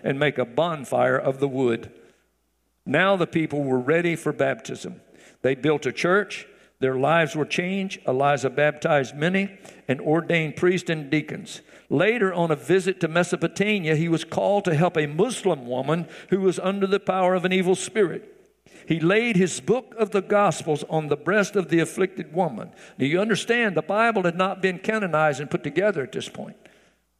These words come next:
It's still being worked on. So he had Matthew, Mark, Luke, and John, and he lays it on her breast and commanded the devil to come out and depart to Haran to the west. The devil shouted in Aramaic,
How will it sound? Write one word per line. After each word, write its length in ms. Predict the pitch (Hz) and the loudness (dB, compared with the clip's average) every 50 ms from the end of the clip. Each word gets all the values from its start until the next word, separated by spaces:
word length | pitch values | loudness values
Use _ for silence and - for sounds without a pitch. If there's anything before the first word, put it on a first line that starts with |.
| _ - | _ -8
It's 140 | 131 123 | -6 -6
still 220 | - - 196 208 185 | -2 2 4 4 4
being 200 | 170 175 175 160 | 4 2 0 2
worked 320 | 175 208 208 202 - - | 2 0 0 0 -2 -6
on. 180 | - - 139 135 | -6 -6 -6 -8
So 180 | - 131 131 | -4 0 2
he 200 | 139 160 170 180 | 2 2 4 4
had 240 | 170 180 175 160 135 | 2 2 2 0 -2
Matthew, 480 | 135 151 190 214 214 202 214 214 202 196 | 0 2 2 4 2 2 0 -2 -4 -2
Mark, 340 | 180 185 196 196 190 180 165 | 2 4 4 4 4 0 -2
Luke, 240 | 175 175 202 190 - | -2 -2 0 0 -2
and 160 | 160 151 135 | -6 -4 0
John, 320 | - 160 139 123 120 120 - - - _ - - _ _ - | -2 -2 -2 -2 -8 -14 -16 -20 -20 _ -20 -20 _ _ -8
and 120 | - 127 | -2 2
he 120 | 123 120 120 | 2 4 4
lays 340 | 127 143 165 185 190 160 | 4 4 4 2 2 2
it 120 | 180 190 196 | 2 0 0
on 160 | 196 190 165 | 0 0 0
her 140 | 160 180 175 | 0 0 0
breast 440 | - - 143 135 131 127 - - - - - _ _ _ _ _ _ _ _ _ _ _ _ _ - - | 0 0 0 0 0 -2 -6 -10 -18 -20 -20 _ _ _ _ _ _ _ _ _ _ _ _ _ -12 -4
and 200 | - 160 147 123 | -2 -2 -2 0
commanded 600 | - 135 139 139 151 185 202 208 208 196 185 147 | -2 -4 -2 0 0 0 2 2 0 -2 -2 0
the 100 | 147 143 | -2 -4
devil 440 | 135 123 131 180 190 190 170 151 147 | -4 0 0 2 2 2 2 -2 -6
to 140 | - 143 135 | -4 -6 -8
come 300 | - - 170 160 143 147 | -4 -4 -4 -4 -4 -2
out 400 | 156 156 175 202 202 190 - - - - - | 0 2 2 4 2 0 -2 -10 -20 -16 -4
and 140 | - 143 139 | -2 -2 0
depart 580 | - 139 131 - - - 175 190 202 196 - - | 0 -2 -2 -2 -2 0 2 2 2 0 -2 -6
to 120 | - 175 135 | -6 -6 -4
Haran 680 | - - 180 202 202 165 139 135 123 123 131 135 120 | -2 0 2 2 2 2 2 0 0 0 -2 -4 -6
to 160 | - 156 165 | -6 -6 -4
the 120 | 147 151 147 | -2 0 0
west. 380 | 147 175 170 135 117 - - - - _ _ _ _ _ _ - - - - | 2 2 2 0 -2 -4 -12 -18 -20 _ _ _ _ _ _ -20 -20 -8 -4
The 100 | 135 - | -4 -4
devil 440 | 123 131 175 190 208 214 220 208 | 0 2 2 2 4 4 2 -2
shouted 680 | - - - - - 190 202 220 233 202 143 151 147 147 | -2 -2 -6 -2 -2 0 2 4 4 4 4 2 0 0
in 200 | - 160 151 160 | 0 -2 -2 -2
Aramaic, 760 | 175 175 190 202 208 202 190 214 226 202 135 - - - - | 0 0 2 2 2 2 2 2 0 0 0 -4 -10 -12 -20